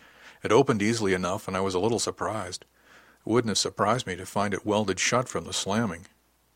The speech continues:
I did a quick scan of the displays, slaved my tablet, and followed Brill into her office. We were the only ones in the section, but I think she needed the comfort of her space. Whatever it was, it was not going to be fun for either of us.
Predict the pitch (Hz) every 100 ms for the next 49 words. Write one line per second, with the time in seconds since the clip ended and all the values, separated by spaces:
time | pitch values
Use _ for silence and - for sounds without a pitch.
0 | _ _ _ 113 120 156 - 135 - -
1 | 123 120 95 - - - 107 92 95 -
2 | _ _ - 139 117 113 92 - 117 98
3 | 95 95 - 104 104 101 113 110 101 107
4 | 104 104 120 104 90 - - - _ _
5 | _ _ - 143 117 117 117 110 113 110
6 | 98 95 - 120 - 90 90 90 - 101
7 | - 104 98 95 92 - 117 117 92 85
8 | 90 - 110 98 85 - _ _ _ _
9 | _ _ _ _ - 127 117 95 104 113
10 | 92 98 101 117 117 110 98 90 87 -
11 | 113 92 82 - _ - 95 90 107 107
12 | 90 80 85 -